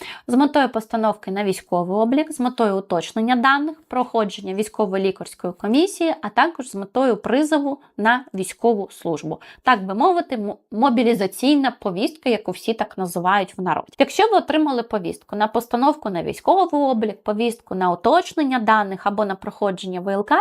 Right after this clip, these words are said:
і не з'явилися за нею, тоді на вас може бути накладено штраф. Ви здійснили правопорушення за статтею двісті десять прим. один, а, купапу, і штраф буде становити від сімнадцяти до тридцяти чотирьох тисяч гривень. На цьому не все.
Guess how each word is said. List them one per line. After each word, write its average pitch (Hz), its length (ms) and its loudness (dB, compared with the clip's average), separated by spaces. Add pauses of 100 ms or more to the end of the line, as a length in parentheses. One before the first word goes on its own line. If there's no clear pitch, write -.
(120)
і 269 60 -4
не 220 140 -4
з'явилися 196 640 -2
за 208 120 0
нею, 349 380 2
тоді 226 240 0
на 233 140 2
вас 254 360 2
може 247 320 -2
бути 226 340 -4
накладено 202 600 0
штраф. - 340 -4 (420)
Ви 330 100 6
здійснили 262 500 0
правопорушення 269 1120 0 (200)
за 214 100 -2
статтею 226 420 0
двісті 214 360 -2
десять 214 460 0
прим. 202 240 0
один, 285 420 2 (280)
а, 208 240 4
купапу, 285 560 2 (220)
і 240 100 -4
штраф 339 420 2
буде 277 200 2
становити 247 640 -2
від 220 220 0
сімнадцяти 240 640 -2
до 220 160 0
тридцяти 214 440 -4
чотирьох 202 400 -6
тисяч 214 480 -2
гривень. - 280 -2 (120)
На 240 140 -4
цьому 330 480 2 (120)
не 233 220 -2
все. - 360 -10